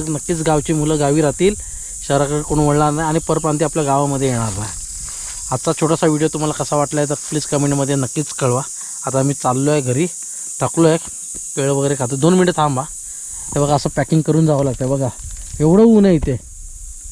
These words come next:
पहिलं कोकणामध्ये एवढं ऊन नसायचं, तर या हवेचा, त्याचबरोबर निसर्गाचा आनंद घेत माणूस जायचा, पण आता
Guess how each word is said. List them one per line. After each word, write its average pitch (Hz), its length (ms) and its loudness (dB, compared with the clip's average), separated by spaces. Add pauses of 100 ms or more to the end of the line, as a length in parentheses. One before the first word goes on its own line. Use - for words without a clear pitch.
(380)
पहिलं 156 180 4
कोकणामध्ये 175 480 2
एवढं 185 160 4
ऊन 185 220 4
नसायचं, 185 460 2 (460)
तर 151 60 2
या 170 500 2
हवेचा, 175 560 4 (600)
त्याचबरोबर 170 360 6
निसर्गाचा 175 480 4
आनंद 170 300 4
घेत 175 260 4
माणूस 165 300 4
जायचा, 160 340 4
पण 165 100 0
आता 160 360 0